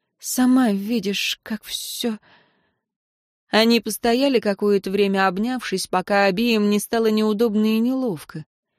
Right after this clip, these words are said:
Лейла первая выскользнула из объятий. "Я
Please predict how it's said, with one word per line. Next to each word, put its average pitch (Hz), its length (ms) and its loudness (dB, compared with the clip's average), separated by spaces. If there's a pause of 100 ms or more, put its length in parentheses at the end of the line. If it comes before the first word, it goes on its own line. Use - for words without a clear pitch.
(160)
Лейла 190 460 4
первая 202 680 0
выскользнула 208 680 0
из 202 200 0
объятий. 208 680 -6 (880)
"Я 277 280 2